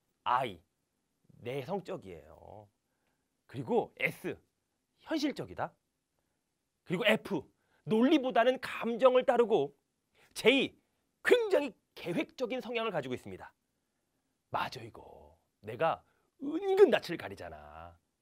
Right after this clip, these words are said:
그리고 굉장히 현실적이에요. 그리고 감정을 따르다 보니까 어우, 내가 슬픈 영화를 못 봐. 슬픈 영화는 시작하면서부터 끝까지 울어요. 그리고 내가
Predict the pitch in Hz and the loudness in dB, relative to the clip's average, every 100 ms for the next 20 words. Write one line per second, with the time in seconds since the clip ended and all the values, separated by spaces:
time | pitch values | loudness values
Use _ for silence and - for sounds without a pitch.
0 | _ 156 254 - 269 415 330 285 277 302 | _ -2 -2 -2 -6 0 0 2 0 0
1 | 269 185 143 127 202 - _ _ _ _ | 0 0 0 0 0 -2 _ _ _ _
2 | - 277 - - 262 320 302 294 285 277 | -6 -6 0 2 2 2 0 2 4 4
3 | 208 190 180 294 - _ _ _ _ _ | 4 0 6 6 6 _ _ _ _ _
4 | - - 208 151 139 - 370 - 359 294 | 0 4 4 4 -2 0 -2 0 4 8
5 | 262 190 131 - 92 - - - - - | 8 6 -2 -4 -8 -8 -20 -20 -20 2
6 | 339 349 330 277 233 220 220 - 349 339 | 2 2 4 6 6 6 2 2 2 2
7 | 339 254 208 294 349 - 320 185 135 87 | 4 2 2 -4 -2 4 6 6 -2 -8
8 | 78 _ _ _ _ _ _ _ _ - | -14 _ _ _ _ _ _ _ _ -2
9 | 185 180 143 247 - | 2 2 6 4 4